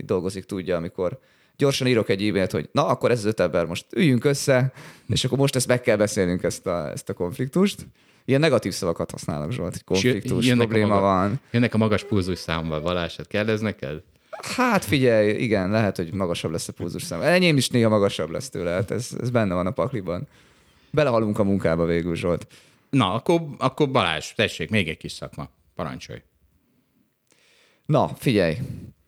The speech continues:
Speaker 1: A téma egy mondatban. Hogyan lehet a politikai korrektség túltolásának felismerésével pénzt keresni? Neked
Speaker 2: Ú, ez
Speaker 1: kellett
Speaker 2: jó,
Speaker 1: volna,
Speaker 2: ez jó.
Speaker 1: neked kellett volna hoznod ezt a témát. Várj, betöltöm itt magam előtt, mert van egy listám, amit hoztam neked.
Speaker 2: Mert a peak woke van, peak woke van, ezt már Sam Harris megmondta.
Speaker 1: Igen, én nem tudom, miért van peak woke, de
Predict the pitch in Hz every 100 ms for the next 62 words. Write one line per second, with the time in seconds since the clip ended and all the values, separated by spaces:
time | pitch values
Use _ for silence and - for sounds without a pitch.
0 | _ - _ _ _ _ - - 151 139
1 | 117 110 98 87 87 87 87 123 - -
2 | - - 175 170 120 98 123 117 104 -
3 | - _ _ _ - - - 123 117 110
4 | 98 87 85 135 - 101 98 90 - 87
5 | 85 - 113 110 95 82 - 85 82 -
6 | 85 - 78 71 76 76 - 73 - -
7 | - - 113 - _ _ _ _ - 139
8 | 120 131 123 131 123 107 92 117 117 101
9 | 92 110 92 98 113 147 147 113 - 107
10 | 101 - 92 95 95 85 - 85 85 82
11 | - 113 101 131 123 90 87 101 73 64
12 | 92 - 107 95 92 98 98 110 95 85
13 | 80 - 82 82 - - - 82 82 -
14 | 123 180 101 98 101 147 143 113 117 110
15 | 80 80 85 - 123 - 104 101 82 90
16 | 101 110 87 - 101 92 127 110 98 92
17 | - 120 139 135 135 143 180 170 143 131
18 | 127 123 131 117 113 120 165 143 127 120
19 | 117